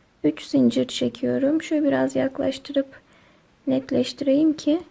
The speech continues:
evet, iyi görebilirsiniz. Şimdi bu aradaki ikinci zinciri geçip en baştaki zincire batıyorum arkadaşlar ve ikisini birlikte çıkardım.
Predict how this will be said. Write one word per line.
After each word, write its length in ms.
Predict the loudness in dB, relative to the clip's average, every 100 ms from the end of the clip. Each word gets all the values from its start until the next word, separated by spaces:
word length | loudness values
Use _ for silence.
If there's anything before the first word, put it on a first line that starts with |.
| -8
evet, 420 | -4 -2 -4 -6 -4
iyi 200 | -2 -2
görebilirsiniz. 1040 | -2 -2 0 0 0 -2 -2 -2 -2 -6 -12 _ _ _ _ -20 -20 -20 -20 -20 -8
Şimdi 260 | 2 4 6
bu 160 | 2 -2 _ -2
aradaki 440 | 2 2 2 -2 -2
ikinci 340 | 0 0 2
zinciri 520 | 2 2 2 -2 -2 -8 _ _ _
geçip 500 | -4 -4 -4 -6 -6 -18 -20 _ _ _ _ _ _ _ _
en 240 | 2 4 4
baştaki 460 | 0 -2 -4 -2
zincire 520 | 2 2 4 2 2
batıyorum 540 | 2 0 2 2 4 2
arkadaşlar 840 | 0 -2 -2 -2 -2 -4 -2 2
ve 200 | 2 0 -4 _ _ _ _ _ -18
ikisini 480 | -14 -4 2 4
birlikte 600 | 4 4 2 -2 0 0 -2 _ _ _ -20
çıkardım. 580 | -10 -4 -2 -2 -4